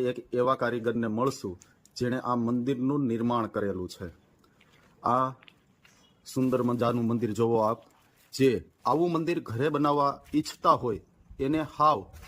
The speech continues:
ટૂંકા ખર્ચની અંદર આવું સુંદર મજાનું ડિઝાઇનર, જે આજના યુગને લગતું મંદિર જે છે,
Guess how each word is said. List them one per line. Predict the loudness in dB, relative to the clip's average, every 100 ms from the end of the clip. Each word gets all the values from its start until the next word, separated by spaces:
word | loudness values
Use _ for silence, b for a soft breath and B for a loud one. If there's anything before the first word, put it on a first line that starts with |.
| -20
ટૂંકા | -6 -6 2 2
ખર્ચની | 2 -6 -4 0 0 0
અંદર | 0 -2 -2 -12 -20 -20 _
આવું | 0 0 0
સુંદર | 0 0 2 0
મજાનું | 0 0 0 -2
ડિઝાઇનર, | -2 2 2 2 -2 -6 -18 -20 -20
જે | -4 0 0 -2 -2
આજના | 0 2 2 2
યુગને | 0 -2 0 0
લગતું | -2 -4 -4 -4 -4 -12 -20 -20 -20 -20 -20 -20 -20 -20 -8
મંદિર | -2 0 0 0
જે | 0 0
છે, | 0 -2